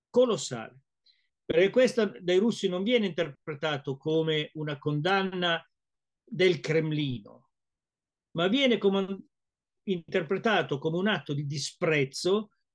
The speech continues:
nei confronti del paese." E la Russia è un paese che la seconda guerra mondiale la chiama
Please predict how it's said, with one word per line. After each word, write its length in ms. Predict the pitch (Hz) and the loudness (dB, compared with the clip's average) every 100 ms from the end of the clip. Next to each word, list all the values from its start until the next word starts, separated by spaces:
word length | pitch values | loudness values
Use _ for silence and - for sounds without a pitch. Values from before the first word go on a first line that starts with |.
| _ | _
nei 180 | 160 160 | -4 -2
confronti 640 | 170 151 208 254 233 202 | -2 -2 0 2 0 0
del 180 | 160 139 | -2 -2
paese." 640 | 143 131 120 113 - - _ _ _ _ - | -4 -4 -6 -10 -14 -20 _ _ _ _ -2
E 100 | 156 | 2
la 100 | 175 | 2
Russia 400 | 262 247 - 180 | 2 2 2 2
è 120 | 165 - | 2 -2
un 100 | 143 | -2
paese 460 | 180 185 151 131 | 2 2 2 -2
che 100 | 131 | -6
la 80 | 135 | -6
seconda 400 | 139 143 202 185 | -6 -2 -2 -2
guerra 180 | 175 156 | -2 -2
mondiale 380 | 151 151 156 135 | -2 0 0 0
la 80 | |
chiama 500 | 127 156 151 143 135 | -2 -4 -4 -4 -4